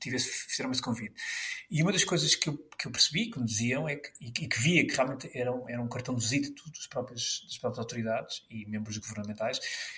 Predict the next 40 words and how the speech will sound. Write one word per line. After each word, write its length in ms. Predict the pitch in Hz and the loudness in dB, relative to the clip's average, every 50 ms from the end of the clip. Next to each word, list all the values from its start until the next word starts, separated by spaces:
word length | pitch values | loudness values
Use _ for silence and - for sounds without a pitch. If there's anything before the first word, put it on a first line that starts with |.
| - - - | -12 -4 0
era 140 | 151 151 156 | 2 4 4
dizerem 340 | 151 151 143 147 156 165 165 | 4 4 4 4 4 2 2
que 80 | - | 0
a 40 | - | -2
Tunísia 380 | - 143 143 147 147 147 151 151 | -2 0 0 0 0 2 2 2
era 80 | 151 | 0
o 60 | 143 | 0
país 300 | 143 143 139 139 131 123 | -2 -2 -2 -2 -2 -2
mais 240 | 120 135 139 139 127 | -2 -2 -2 -2 0
europeizado, 760 | 127 131 131 131 135 131 127 123 - 139 131 131 135 - - - - _ _ _ _ _ | 0 -2 -2 -2 -2 -2 -2 -2 -2 0 0 -2 -2 -4 -8 -16 -20 _ _ _ _ _
o 40 | - | 0
país 160 | 170 175 156 | 2 2 4
mais 160 | 160 175 170 | 4 4 4
europeu 220 | 160 156 147 165 151 | 4 2 2 0 0
do 80 | 139 | 2
Maghreb 400 | 143 139 127 123 117 110 101 - - - _ - | 2 2 2 2 2 0 -2 -4 -8 -12 _ -14
e 80 | - 113 | -8 0
do 100 | 117 117 | 2 4
Médio 200 | 117 113 113 107 | 4 4 2 0
Oriente. 240 | 107 95 - - _ _ | -2 -4 -8 -10 _ _
Portanto, 200 | - 107 - - | -18 -12 -10 -6
eles 160 | - 127 - | 0 0 2
tinham 320 | - - 147 143 143 139 - | 2 2 2 2 2 2 4
gosto 380 | 135 143 160 151 - - 131 | 6 8 10 10 10 8 6
em 60 | 117 | 4
dizer 280 | 113 107 104 107 107 107 | 4 2 0 -2 -4 -6
isso 300 | 107 107 - - - - | -6 -10 -8 -8 -8 -8
e 40 | 113 | -10
tinham 200 | - - 131 127 | -8 -4 0 2
orgulho. 460 | 127 127 120 117 131 139 139 139 135 - - - - - - - - - - | 4 4 4 4 4 2 2 2 0 -4 -6 -8 -10 -6 -6 -6 -6 -6 -10
E, 40 | - | -14
portanto, 360 | 110 - - 131 120 117 - - - - - - - - _ _ _ - | -12 -4 -2 0 0 0 -2 -6 -8 -12 -12 -12 -16 -18 _ _ _ 6
ah, 340 | 139 135 139 139 135 135 131 135 | 8 8 8 8 8 6 4 4
e 180 | 147 143 156 180 | 4 6 6 8
isso 180 | 196 - - | 8 6 6
também 260 | - 156 147 151 156 156 | 6 6 6 8 8 8
eu 160 | 151 147 147 | 8 8 8
acho 240 | 151 156 - - - | 8 8 6 2 -2
que 100 | - - | -4 0
contribuiu 880 | - 175 170 160 - 156 156 139 - 151 151 151 156 156 160 156 - | 4 6 6 6 6 4 4 4 4 2 4 4 4 4 2 0 -2